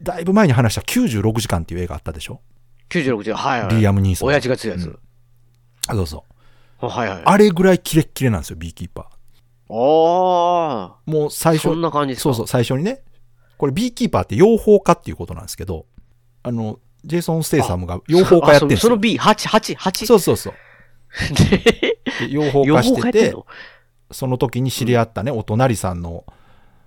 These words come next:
Speaker 1: あの、女の人がいるんですけど、
Speaker 2: うん。
Speaker 1: まあ、その人が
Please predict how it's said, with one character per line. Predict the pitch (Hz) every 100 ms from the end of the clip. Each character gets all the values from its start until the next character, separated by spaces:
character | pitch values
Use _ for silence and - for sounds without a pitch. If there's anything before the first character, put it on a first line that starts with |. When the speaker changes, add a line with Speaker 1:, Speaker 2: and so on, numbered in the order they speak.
| _ _
Speaker 1:
あ | - 80
の、 | 78 85 -
女 | - 104 98
の |
人 | -
が | 82
い | 82
る |
ん | 82
で |
す | -
け | 107
ど、 | 127 87 - _ _ _ _ _ _ _ _ _ _ -
Speaker 2:
う |
ん。 |
Speaker 1:
ま | 110
あ、 |
そ | 107
の | 139
人 | 131 135
が | 123 117 113